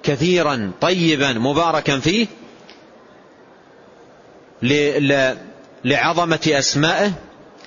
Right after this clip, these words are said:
ولجلاله ولكماله ولنعمه التي لا تعد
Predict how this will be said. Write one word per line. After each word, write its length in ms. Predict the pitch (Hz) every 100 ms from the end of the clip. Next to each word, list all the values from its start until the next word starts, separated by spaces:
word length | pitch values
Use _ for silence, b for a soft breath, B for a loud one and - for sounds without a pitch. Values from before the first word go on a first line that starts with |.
| -
ولجلاله 1000 | 139 139 131 139 139 170 190 180 208 214 196 - -
ولكماله 760 | 131 143 139 147 143 180 208 220 160 - - - -
ولنعمه 800 | 151 175 220 262 226 208 196 185
التي 320 | 170 180 180
لا 120 | 165 156
تعد 600 | 156 160 147 143 151